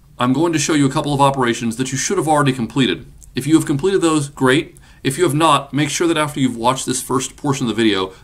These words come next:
that you pause the video and complete those operations. The two things that I'm going to assume that you have done are to authenticate OneDrive and to authenticate Google Drive.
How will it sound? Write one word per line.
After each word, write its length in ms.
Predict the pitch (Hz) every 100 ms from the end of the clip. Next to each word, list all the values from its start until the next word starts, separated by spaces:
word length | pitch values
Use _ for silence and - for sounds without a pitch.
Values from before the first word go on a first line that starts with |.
| -
that 100 | 139
you 60 |
pause 320 | 131 135 147
the 60 | 135
video 340 | 120 101 92
and 120 | 101 95
complete 280 | - 123
those 160 | 104 95
operations. 640 | 101 92 92 90 - - - - - - - - - -
The 80 |
two 180 | 135 240
things 300 | 226 208 160
that 80 | 151
I'm 160 | 139 135
going 260 | 139 147
to 140 | 143 131
assume 320 | - 143 131
that 100 | 113
you 80 | 113
have 100 | 110
done 360 | 92 87 92 - - -
are 80 | 120
to 240 | 120 113 - - -
authenticate 680 | 123 123 180 180 180 165 - - - -
OneDrive 600 | 151 165 180 202 190 131
and 80 |
to 120 | 131 127
authenticate 420 | 123 139 131 117
Google 220 | 120 117
Drive. 360 | 95 82 90